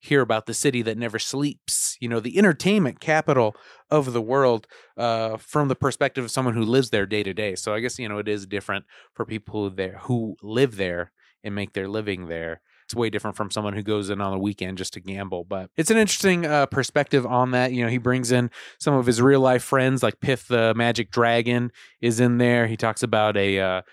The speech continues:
ma-, magician, uh, mentor of his comes in. So it's kind of, there's, like, a little bit of a heist aspect to it. The main character does become a P I, uh, in it and uses, you know, his random tosses of the dice to help determine these things,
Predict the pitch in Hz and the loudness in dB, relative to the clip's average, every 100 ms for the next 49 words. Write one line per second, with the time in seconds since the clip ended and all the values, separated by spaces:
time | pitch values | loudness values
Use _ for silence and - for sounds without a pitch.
0 | _ 117 110 107 120 113 123 - 123 117 | _ -10 -8 -4 -6 -2 0 2 0 -2
1 | 113 110 - _ 104 101 98 113 117 131 | -6 -10 -14 _ -4 -4 -2 -4 -4 0
2 | 117 117 113 120 117 120 - - _ _ | 4 2 2 0 0 -2 -8 -14 _ _
3 | - 117 110 113 117 131 120 - - 196 | -4 -2 -2 -2 0 4 4 2 0 0
4 | 147 139 127 131 127 147 151 127 110 - | 2 2 2 0 2 2 4 4 2 -2
5 | 127 135 127 - - - _ _ _ _ | 0 0 -2 -8 -12 -16 _ _ _ _
6 | _ - 127 131 - 139 - 143 135 135 | _ -6 -2 -2 0 -2 0 2 4 2
7 | - 120 123 120 131 113 127 113 110 113 | 0 0 0 2 0 2 2 2 0 -4
8 | - 117 - - 127 113 101 104 110 117 | -6 -6 -6 -8 -4 0 2 2 0 -4
9 | _ _ _ _ 107 107 123 123 120 120 | _ _ _ _ -4 -4 -2 -2 0 -2
10 | 107 110 104 107 95 110 110 107 101 110 | -2 -4 -4 -4 -6 -8 -6 -6 -6 -6
11 | 95 104 104 107 104 - 104 - 107 107 | -4 -4 -2 -4 -4 -2 -2 -2 -6 -6
12 | 98 98 98 104 - - 104 98 _ _ | -6 -6 -4 -4 -6 -4 -2 -4 _ _
13 | - 107 95 - 117 113 110 113 107 - | -6 -6 -6 -6 -4 -2 -4 -4 -6 -6
14 | 117 120 123 - | -6 -4 -6 -10